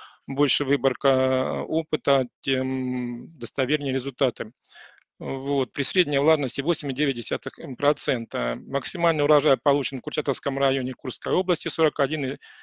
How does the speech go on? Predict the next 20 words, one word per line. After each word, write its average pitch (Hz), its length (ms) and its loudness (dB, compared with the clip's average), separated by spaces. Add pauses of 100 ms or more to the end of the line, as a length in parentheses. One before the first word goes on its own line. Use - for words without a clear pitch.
(160)
три 147 120 -6
десятых 135 380 -4
центнера 139 400 -2
с 120 80 -4
гектара. 127 500 -2 (100)
Урожаи 147 800 2 (320)
в - 100 -16
тридцать 151 360 -2
центнеров 175 460 2
для 151 140 4
этого 147 380 4
ги-, 139 160 -2
э, 139 520 -2
гибрида — 135 540 -4 (260)
это 143 200 -8
не 131 140 -4
предел, 156 540 0 (380)
они 135 200 0
значительно 127 600 -4
выше. 147 500 -4